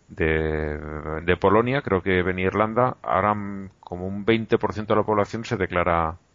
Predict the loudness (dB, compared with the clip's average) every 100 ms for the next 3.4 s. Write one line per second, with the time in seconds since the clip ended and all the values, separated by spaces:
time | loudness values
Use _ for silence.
0 | _ -12 -4 -4 -2 -2 -4 -6 -10 -10
1 | _ _ _ -20 -20 -20 -20 -20 -20 _
2 | _ 2 6 6 6 6 4 4 2 -2
3 | 0 4 4